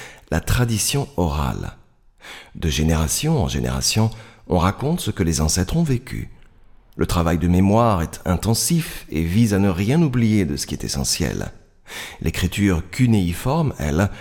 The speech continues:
n'apparaît qu'en trois mille cinq cents avant Jésus-Christ, et les premiers alphabets, dont l'alphabet hébraïque,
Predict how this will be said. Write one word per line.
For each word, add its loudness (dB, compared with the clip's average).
n'apparaît 0
qu'en 0
trois 2
mille 2
cinq 0
cents -2
avant 0
Jésus-Christ, -4
et 4
les 2
premiers 2
alphabets, 0
dont 2
l'alphabet 0
hébraïque, -2